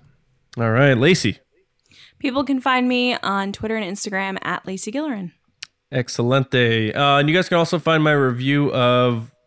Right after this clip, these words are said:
Speaker 1: uh, The Rise of Skywalker on Star Wars News Net dot com. And we're gonna be recording some stuff after we watch the movie. We're probably gonna try to do an episode of T R B together. I'm not sure if we're gonna pull that off,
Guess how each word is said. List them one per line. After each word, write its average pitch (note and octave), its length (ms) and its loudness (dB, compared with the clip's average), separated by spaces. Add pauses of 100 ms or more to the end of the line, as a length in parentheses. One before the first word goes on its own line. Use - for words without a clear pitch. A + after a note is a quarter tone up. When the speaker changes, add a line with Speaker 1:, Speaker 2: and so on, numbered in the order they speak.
(120)
Speaker 1:
uh, B2 220 -2
The A#2 80 -2
Rise A#2+ 180 0
of A2 120 -16
Skywalker A#2+ 560 0
on A2+ 140 0
Star A2+ 240 -2
Wars A2+ 240 -4
News A2+ 180 -4
Net A2 160 -4
dot A2+ 200 -2
com. B2+ 260 2 (320)
And D3 160 4
we're E3 120 4
gonna A3+ 140 4
be A#3 120 2
recording F3+ 760 2
some D3 400 0
stuff C#3+ 600 0 (420)
after C#3 320 0
we C3 160 2
watch B2 520 0 (120)
the B2+ 120 -4
movie. B2+ 320 2
We're A#2+ 240 0
probably B2 340 -2
gonna B2 160 0
try D3+ 600 2
to D3+ 240 -2
do C3+ 360 0
an B2 280 0
episode C3+ 400 -2
of A2+ 120 -6
T C3+ 200 -4
R B2 100 0
B A#2+ 160 -2
together. C#3+ 680 0
I'm E3+ 80 2
not C#3 180 2
sure C#3+ 120 0
if B2+ 80 0
we're B2+ 100 -2
gonna A#2+ 120 -2
pull C3+ 140 0
that B2 200 0
off, F3+ 400 0